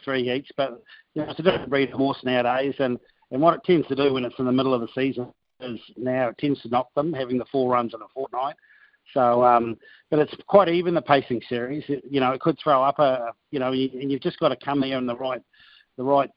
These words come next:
condition and just get nice draws and nice runs throughout the heats without knocking yourself around too much. So, um, you know, it's definitely open for, um,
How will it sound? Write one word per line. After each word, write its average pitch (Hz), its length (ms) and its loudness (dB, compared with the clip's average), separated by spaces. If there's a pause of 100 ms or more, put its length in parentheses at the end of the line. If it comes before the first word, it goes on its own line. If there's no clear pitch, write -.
condition 127 520 -2
and 120 140 -4
just 165 200 -4
get 139 160 -4
nice 143 300 0
draws 143 260 -2
and - 100 -10
nice 131 320 -2
runs 131 240 0
throughout 127 260 -6
the 117 80 -6
heats 135 240 -8
without 123 300 -10
knocking 127 240 -10
yourself 123 340 -4
around 131 340 -6
too 131 140 -8
much. 107 220 -14 (120)
So, 117 260 -4
um, 113 220 -4 (440)
you 160 60 -4
know, 160 100 4
it's 156 120 -2
definitely 165 500 0
open 139 360 0
for, 123 240 -2
um, 117 460 -2